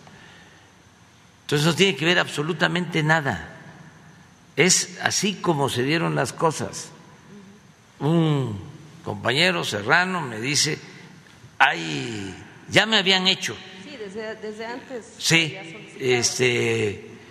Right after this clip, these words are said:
Speaker 1: eh, preguntas sobre esto. Y no tenemos nada que ocultar.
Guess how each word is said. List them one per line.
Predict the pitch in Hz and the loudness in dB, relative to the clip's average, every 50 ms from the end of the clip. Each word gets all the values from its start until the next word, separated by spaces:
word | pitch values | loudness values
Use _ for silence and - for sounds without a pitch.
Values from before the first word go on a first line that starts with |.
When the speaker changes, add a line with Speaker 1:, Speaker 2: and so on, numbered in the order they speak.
| - - - - - - - | -20 -20 -20 -20 -20 -20 -18
Speaker 1:
eh, | 104 110 104 104 101 101 101 101 98 98 104 104 104 113 - - - - 90 92 - - - - - - - - - - - - - - - - - | -12 -10 -8 -6 -6 -6 -6 -6 -8 -8 -8 -8 -8 -10 -14 -18 -20 -20 -20 -20 -18 -18 -20 -20 -20 -20 -20 -20 -20 -20 -20 -20 -20 -20 -20 -18 -6
preguntas | - 123 127 131 160 175 151 - 143 127 | -2 0 2 2 2 2 2 2 2 0
sobre | - 123 123 131 139 | 0 -2 0 0 0
esto. | 135 - - - - - - - - - - - - - - - - - - - - - - - - - - - - - - - - - - - | 0 0 -4 -8 -12 -14 -18 -20 -20 -20 -20 -20 -20 -20 -20 -20 -20 -20 -20 -20 -20 -20 -20 -20 -20 -20 -20 -20 -20 -20 -20 -20 -20 -20 -12 -10
Y | 120 117 113 110 98 95 - - - - - - - - - - - - - - - - - - - - | -8 -6 -6 -6 -8 -10 -14 -18 -20 -20 -20 -20 -20 -20 -20 -20 -20 -20 -20 -20 -20 -20 -20 -20 -14 -6
no | - 127 160 170 | -2 0 0 2
tenemos | 165 170 151 175 175 165 165 | 2 2 2 2 2 2 2
nada | 165 165 165 151 - | 2 2 2 0 -2
que | - 143 135 147 147 147 | -4 -4 -2 -2 -2 -2
ocultar. | 143 143 127 104 - 123 120 110 107 139 135 127 | -2 -4 -6 -4 -4 -4 -4 0 0 0 0 0